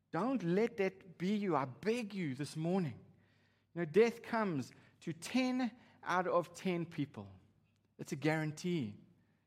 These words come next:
There's nothing we can do to avoid it. Death rate from sin is a hundred percent. And when you die,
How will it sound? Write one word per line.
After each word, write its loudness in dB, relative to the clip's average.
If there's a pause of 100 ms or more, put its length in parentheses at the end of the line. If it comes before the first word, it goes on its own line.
(120)
There's -4
nothing -2
we 0
can -4
do -2 (380)
to -6
avoid 0
it. -6 (1000)
Death 2
rate 4
from -4
sin 0 (240)
is -2
a 2
hundred 2 (240)
percent. -4 (840)
And -8
when 0
you 4
die, 4